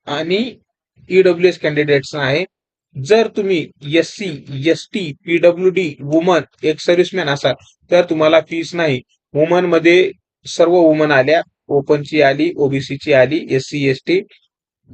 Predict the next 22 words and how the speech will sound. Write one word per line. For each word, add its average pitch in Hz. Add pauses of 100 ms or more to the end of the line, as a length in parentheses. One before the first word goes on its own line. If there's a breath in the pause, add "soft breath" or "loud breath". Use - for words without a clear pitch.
आणि 147
एससी, 151
एसटी 196
मध्ये 180
मेल 170
फिमेल 170
दोन्ही 151
आले 135 (720)
आणि 160
पीडब्ल्यूडी 185
मध्ये 190
मेल 180
फिमेल 170
दोन्ही 151
आले. 117 (2250)
तर 202
मित्रांनो, 208
अशी 196
ही 196
भरती 180
निघालेली 170
आहे 170